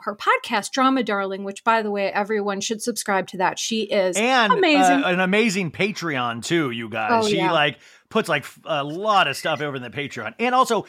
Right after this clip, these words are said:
Speaker 2: she's really nice, but I, I don't wanna leave out, she's wickedly funny. It's not like
Speaker 1: Oh.
Speaker 2: she, she's wickedly funny. Yeah.
Speaker 1: Wickedly, wickedly funny. Like, I'll text her, which it's like, real, I'm texting Amy Phillips, whose life is this? Um, and she will
Speaker 2: <laughs>
Speaker 1: just say some of the most,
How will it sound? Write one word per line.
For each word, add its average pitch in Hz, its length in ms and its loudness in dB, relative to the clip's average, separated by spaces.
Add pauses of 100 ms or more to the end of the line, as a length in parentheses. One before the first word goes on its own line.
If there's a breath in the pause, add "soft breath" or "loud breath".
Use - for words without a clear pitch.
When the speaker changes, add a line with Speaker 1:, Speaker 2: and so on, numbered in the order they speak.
(140)
Speaker 2:
she's 220 200 -2
really 269 200 0
nice, 202 260 0
but 185 140 -4
I, 180 240 4
I 180 40 2
don't 185 120 0
wanna 185 160 -2
leave 170 140 0
out, 156 180 2
she's 131 180 -8
wickedly 135 400 -6
funny. 107 400 -4 (300 soft breath)
It's 151 120 -6
not 254 160 4
like - 140 4
Speaker 1:
Oh. 202 40 -2
Speaker 2:
she, 185 140 -6
she's 147 220 -4
wickedly 151 640 -4
funny. 113 280 -6
Yeah. 175 160 2
Speaker 1:
Wickedly, 190 680 0 (280 loud breath)
wickedly 330 540 2
funny. 240 280 0
Like, 208 240 -4
I'll 247 180 2
text 202 380 -4
her, 269 120 2
which 254 240 0
it's 254 180 -2
like, 220 200 -2
real, 202 300 -2
I'm 226 140 0
texting 233 380 -2
Amy 214 200 2
Phillips, 208 380 0
whose 226 220 -2
life 185 240 0
is 233 160 0
this? 262 300 -2 (360 loud breath)
Um, 226 360 4
and 254 260 2
she 277 220 2
will 427 160 4
Speaker 2:
<laughs> 466 40 -10
Speaker 1:
just 427 220 2
say 233 300 -2
some 247 260 0
of 247 80 2
the 247 120 0
most, 214 460 -2